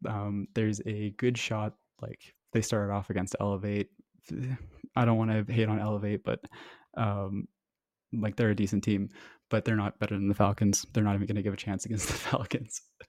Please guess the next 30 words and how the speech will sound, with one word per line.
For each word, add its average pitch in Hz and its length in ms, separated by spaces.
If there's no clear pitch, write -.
Um, 110 480
and 107 580
w-, 113 300
I 110 100
don't 98 140
know 95 60
what 98 120
their 98 80
next 98 180
match, 95 240
matchup 98 340
is. 95 160
I'm 98 60
not 92 120
gonna - 140
think 104 140
about 120 160
it. 147 160
Um, 110 420
but 120 260
with, 120 320
with 127 180
the 123 80
Falcons, 104 380
what 104 120
ends 101 120
up 107 80
happening 127 440
is, 104 140
like, 101 180